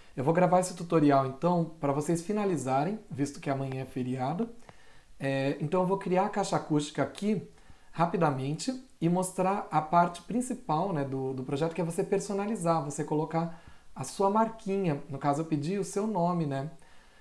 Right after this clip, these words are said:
Então, ó, tô criando aqui, então vou criar meu projeto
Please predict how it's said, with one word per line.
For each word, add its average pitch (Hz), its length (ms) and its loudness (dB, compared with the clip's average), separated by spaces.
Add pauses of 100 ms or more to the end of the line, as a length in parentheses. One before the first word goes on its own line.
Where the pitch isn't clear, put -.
(160)
Então, 214 120 0
ó, 160 140 6
tô - 280 0
criando 202 300 0
aqui, 175 580 0
então 143 180 -2
vou 139 120 -2
criar 139 480 -2
meu 131 460 -4
projeto 127 520 -4